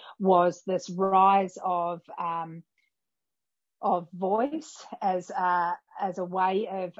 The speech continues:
um, machines and humans speaking to one another, um, and, and as an interface, if you like, and also conversational design, so bots, et cetera. So it was kind of going nuts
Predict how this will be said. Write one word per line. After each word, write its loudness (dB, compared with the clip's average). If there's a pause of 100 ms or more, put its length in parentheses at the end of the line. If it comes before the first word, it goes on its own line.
(140)
um, -4 (120)
machines -6
and -4
humans -4
speaking -2
to -6
one 6
another, 4 (460)
um, 0 (260)
and, -4
and -4
as -2
an -4
interface, -2
if -8
you 0
like, 4 (180)
and 0
also 0 (140)
conversational -4 (100)
design, -2
so -4 (140)
bots, 0
et -12
cetera. -6
So 0 (320)
it 4
was 0
kind 4
of 0
going 2
nuts -2